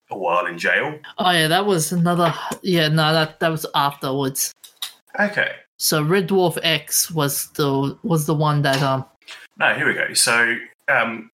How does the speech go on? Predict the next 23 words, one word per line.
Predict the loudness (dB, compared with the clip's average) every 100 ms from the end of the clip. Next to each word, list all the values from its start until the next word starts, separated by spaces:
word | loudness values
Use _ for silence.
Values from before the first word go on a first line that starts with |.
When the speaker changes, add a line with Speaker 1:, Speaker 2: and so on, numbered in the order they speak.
| -4
Speaker 1:
series | 0 2 2 2 0
one | 0 -2
and | -4
two | -2 0 2
were | 2 2 0
nineteen | -4 -4 -4
eighty-eight. | -4 -4 -4 -4 -8 _
Series | -2 0 0 0 -2
three | -2 -2
was | -2 -2
nineteen | -2 -4 -4
eighty-nine. | -4 -2 -2 0 -4 -10 _
Then | -4
there | 0
was | 2 0
a | 0
gap | 0 -2 -4
till | -12 -10
nineteen | -6 -6 -6 -6
ninety-one, | -4 -2 0 0 -2 -10
until | -10 -4
nineteen | -2 -2 -4
ninety-three. | -4 -4 -4 -4